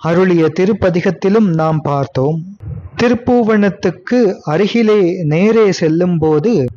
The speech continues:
ஸ்ரீமத் சுந்தரமூர்த்தி சுவாமிகளுக்கு பக்கத்திலே வருகின்ற திருத்தொண்டர்கள் நிலை பெற்ற அந்த திருப்பூவன திருப்பதியினை காட்ட, தேடுகின்ற வேதங்களுக்கும் எட்டுதற்கரிய இறைவனாரை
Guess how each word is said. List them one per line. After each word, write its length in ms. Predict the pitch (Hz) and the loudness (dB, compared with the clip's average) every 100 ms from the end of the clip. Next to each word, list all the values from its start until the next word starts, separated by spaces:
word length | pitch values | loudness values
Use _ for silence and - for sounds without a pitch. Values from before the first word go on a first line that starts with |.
| _ - - | _ -14 -6
ஸ்ரீமத் 440 | - 214 208 - | 0 2 2 0
சுந்தரமூர்த்தி 540 | 185 202 240 233 208 196 | 0 2 2 2 0 -2
சுவாமிகளுக்கு 720 | 202 190 190 185 180 170 175 | 0 0 0 0 0 0 -4
பக்கத்திலே 560 | 165 - 208 196 220 196 | -2 -4 -4 0 2 2
வருகின்ற 500 | 175 170 165 165 156 156 | 2 2 0 0 0 0
திருத்தொண்டர்கள் 800 | 175 208 196 170 147 127 214 175 117 - _ 143 | 0 0 0 0 0 0 0 0 -2 -8 _ -2
நிலை 300 | 156 185 214 | 0 2 2
பெற்ற 400 | 208 214 - 247 | 2 -2 0 2
அந்த 280 | 214 185 170 - | 2 2 -2 -2
திருப்பூவன 720 | 208 240 - 220 208 202 180 165 | -2 -2 0 0 2 0 0 0
திருப்பதியினை 800 | 190 208 - 156 175 190 185 165 - | 0 -2 -2 -2 0 0 0 -2 -2
காட்ட, 460 | 156 143 156 226 220 123 117 - - - | -4 -2 -2 -2 0 -2 -6 -12 -16 -8
தேடுகின்ற 720 | - 208 240 226 226 202 190 170 | 0 2 2 2 2 2 2 0
வேதங்களுக்கும் 880 | 160 175 208 208 202 202 196 240 247 | 2 2 0 0 0 0 -2 -2 0
எட்டுதற்கரிய 920 | 165 - 226 220 214 - 185 180 175 151 | 0 0 0 0 -2 -2 0 2 2 2
இறைவனாரை 720 | 151 180 196 190 165 143 143 | 2 2 2 0 0 0 0